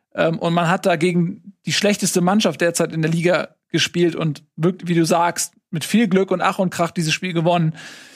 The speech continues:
Ähm, das darf man ja auch nicht vergessen, gegen wen sie da gespielt haben und wie viel Glück sie da hatten. Deswegen habe ich Köln auch irgendwie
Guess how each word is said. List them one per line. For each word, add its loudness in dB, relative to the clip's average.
Ähm, 0
das 0
darf 0
man 2
ja 2
auch 2
nicht 2
vergessen, 0
gegen 0
wen 4
sie 2
da 2
gespielt -4
haben 0
und -8
wie -4
viel 0
Glück -2
sie 0
da 0
hatten. -10
Deswegen 4
habe 4
ich -2
Köln 2
auch -2
irgendwie 2